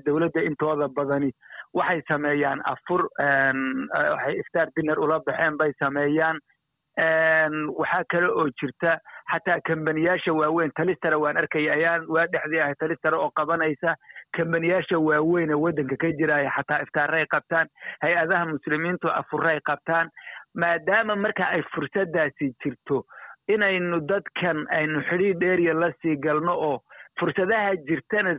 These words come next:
si fiican looga faa'iidaysto, oo ayna noqonin wax iska yar, een, f-, formality iyo oo dhowr ruux oo meesha ka hadhadasha aynu,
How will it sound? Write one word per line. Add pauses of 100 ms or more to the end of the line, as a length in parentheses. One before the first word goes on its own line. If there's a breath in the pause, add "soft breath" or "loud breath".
si
fiican
looga
faa'iidaysto, (360 loud breath)
oo
ayna
noqonin
wax
iska
yar, (160)
een,
f-,
formality
iyo
oo (320 loud breath)
dhowr
ruux
oo
meesha
ka
hadhadasha
aynu,